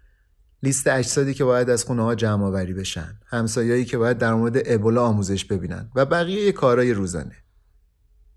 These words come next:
وقتی یه خبرنگار از اعضای گروه میپرسه واسه چی حاضرن همچین ریسکایی رو قبول کنن، جوابای محکم و قاطعانه‌ای میشنوه. چند نفر همزمان می‌گن این خواست خداست.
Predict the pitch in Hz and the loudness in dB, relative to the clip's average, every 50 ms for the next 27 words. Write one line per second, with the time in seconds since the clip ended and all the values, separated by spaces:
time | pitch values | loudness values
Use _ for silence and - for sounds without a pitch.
0 | - 127 135 135 - 147 143 151 151 - 143 127 131 127 127 127 123 123 147 156 | -4 -2 -2 -2 -2 -2 -2 -2 0 0 2 2 4 4 2 2 0 0 2 2
1 | 151 139 - - 113 127 120 117 113 127 131 127 117 127 123 135 127 110 123 131 | 2 0 0 -2 -2 -2 -2 -2 -2 -2 -2 -2 -2 -2 -2 -2 -2 -2 -2 -4
2 | 120 - 135 127 120 113 - 131 117 120 123 113 - 139 - - - 165 147 131 | -2 -2 -2 -2 -2 -2 -2 -4 -2 -2 -2 -4 -4 -6 -6 -4 -4 -2 -2 -2
3 | 127 117 127 120 120 120 117 120 123 120 113 - 127 127 123 123 120 110 - - | -2 0 0 -2 0 -2 -2 -2 -2 -4 -4 -4 -4 -4 -4 -2 -2 -4 -2 0
4 | 127 120 123 123 117 120 120 117 113 127 120 107 - 131 135 156 175 202 202 196 | 0 2 2 2 2 2 0 0 0 -2 -2 -2 -2 -2 0 0 -2 -4 -4 -8
5 | - - - - _ - - 135 120 117 123 123 123 160 175 175 160 143 135 123 | -12 -18 -20 -20 _ -2 0 0 2 2 2 2 2 0 0 0 2 0 0 -2
6 | 107 - - 170 175 180 175 - 120 117 113 - 123 117 117 117 120 117 110 101 | -2 -2 -2 -2 -2 -2 -2 -2 -2 0 0 0 0 0 0 2 2 2 2 0
7 | 101 95 - - 95 92 90 - - - _ _ _ _ _ _ _ _ _ _ | 0 -2 -2 -4 -6 -8 -10 -12 -18 -20 _ _ _ _ _ _ _ _ _ _
8 | _ _ _ - - 175 196 202 202 196 208 202 185 180 165 160 151 156 160 156 | _ _ _ 0 2 2 4 2 2 0 0 0 0 0 0 0 0 0 0 0
9 | 170 190 190 190 185 202 196 202 190 175 165 - - 165 160 - - 165 143 147 | 2 2 0 0 0 0 -2 -2 -2 -4 -4 -2 -2 -2 0 0 -2 -4 -4 -2
10 | 139 113 117 107 - - - - - - | -2 -2 -2 -2 -4 -6 -10 -10 -12 -16